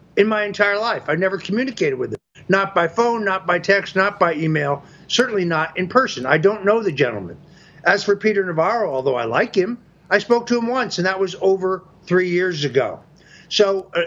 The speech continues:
the January sixth committee is hot to investigate a conversation that never actually took place.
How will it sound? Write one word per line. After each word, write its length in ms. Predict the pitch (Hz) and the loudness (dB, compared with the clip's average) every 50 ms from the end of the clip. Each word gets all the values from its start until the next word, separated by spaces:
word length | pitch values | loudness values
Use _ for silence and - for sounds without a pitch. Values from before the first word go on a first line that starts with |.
| - 190 | -4 -4
the 280 | 156 147 147 170 185 180 | -6 -4 -2 -2 -2 -2
January 400 | - - 226 269 277 277 254 233 | -2 -2 -2 0 0 -2 -2 -2
sixth 260 | - - 254 - - | -2 -4 -4 -2 -2
committee 280 | - 226 208 196 185 180 | 0 0 0 0 -2 -2
is 100 | 170 - | -4 0
hot 280 | - 233 262 262 - - | 0 0 0 0 -2 -2
to 100 | - 214 | -2 0
investigate 500 | 196 185 220 220 - - 220 214 202 196 | 0 0 -2 -2 -4 -2 -2 0 0 0
a 40 | 202 | 0
conversation 800 | - 202 202 196 190 180 - - 233 254 - - 165 165 165 - - - - - _ _ - | -2 -2 -2 -2 -4 -4 0 0 0 0 -2 -4 -8 -8 -8 -12 -18 -20 -20 -20 _ _ 0
that 260 | 156 196 208 - 208 | 0 0 0 0 0
never 380 | 226 247 254 240 247 247 233 - | 0 0 2 0 0 -2 0 0
actually 540 | 202 202 208 - - - 233 214 220 226 220 | -2 -2 -2 -2 -4 -6 -4 -2 -2 -4 -4
took 280 | 202 - 208 202 202 - | -4 -4 -4 -4 -2 -2
place. 500 | - 208 214 175 120 - - - - | -2 -2 -2 -2 -4 -8 -10 -14 -16